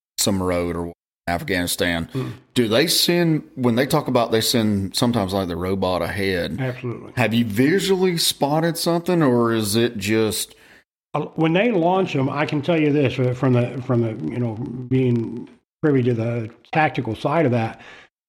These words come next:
Speaker 2: uh, they had even designed the heavy, the Buffaloes, I think it was the Buffalo,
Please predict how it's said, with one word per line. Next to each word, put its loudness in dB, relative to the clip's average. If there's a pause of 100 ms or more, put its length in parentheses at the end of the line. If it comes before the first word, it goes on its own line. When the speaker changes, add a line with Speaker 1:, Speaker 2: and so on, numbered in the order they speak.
(580)
Speaker 2:
uh, 0 (420)
they 2
had 2
even 4
designed 2
the 2
heavy, 2
the -2
Buffaloes, 2
I 0
think 0
it 0
was -2
the -2
Buffalo, -2